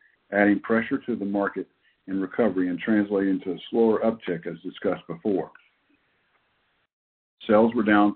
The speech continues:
twenty-two percent to one hundred fifty-eight million due to the impact from the pandemic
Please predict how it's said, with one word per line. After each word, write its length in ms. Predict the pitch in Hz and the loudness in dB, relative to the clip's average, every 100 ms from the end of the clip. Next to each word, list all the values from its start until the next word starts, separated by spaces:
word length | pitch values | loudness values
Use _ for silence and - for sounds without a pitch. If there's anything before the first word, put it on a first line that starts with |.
| - | 0
twenty-two 380 | 117 123 147 | -2 -2 -4
percent 440 | 139 139 - 101 107 - | -4 -6 -8 -8 -8 -10
to 80 | |
one 180 | 95 107 | -4 -2
hundred 260 | 113 107 98 | 2 0 0
fifty-eight 440 | 120 113 107 107 101 | -6 -4 -2 -2 -2
million 340 | 92 92 92 | -2 -2 -2
due 180 | 90 101 | -4 -6
to 60 | |
the 120 | 95 98 | -6 -2
impact 520 | 104 - 90 78 _ | -2 -2 -6 -8 _
from 140 | 95 | -4
the 60 | 90 | -2
pandemic 560 | 90 92 92 104 90 | -2 -2 2 2 2